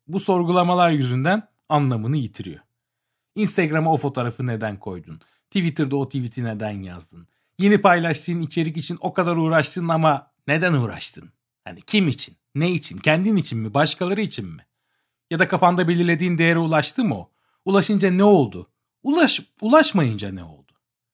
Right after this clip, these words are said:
Ne için yapıyorum yaptığım birçok şeyi? Gibi, gibi, gibi bir sürü saçma sapan soru. O soruların ne olduğunu sen de çok iyi biliyorsun aslında kendine uyarladığında.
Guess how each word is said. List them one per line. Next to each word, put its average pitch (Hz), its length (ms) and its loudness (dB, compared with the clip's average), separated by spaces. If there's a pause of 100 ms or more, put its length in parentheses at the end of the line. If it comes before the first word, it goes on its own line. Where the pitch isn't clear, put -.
(320)
Ne 185 100 4
için 285 240 2
yapıyorum 131 460 2
yaptığım 107 480 -4
birçok 95 320 -12
şeyi? 90 300 -14 (300)
Gibi, 131 300 -8
gibi, 107 280 -8
gibi 107 280 -10
bir 131 60 -8
sürü 117 380 -6 (260)
saçma 123 280 -2
sapan - 260 -6
soru. 123 260 -6
O 139 40 -4
soruların 135 460 0
ne 147 60 0
olduğunu 127 420 -4 (260)
sen 151 200 0
de 123 60 -2
çok 120 220 -6
iyi 131 140 -4
biliyorsun 120 340 -6
aslında 113 240 -6
kendine 110 320 -6
uyarladığında. 98 640 -12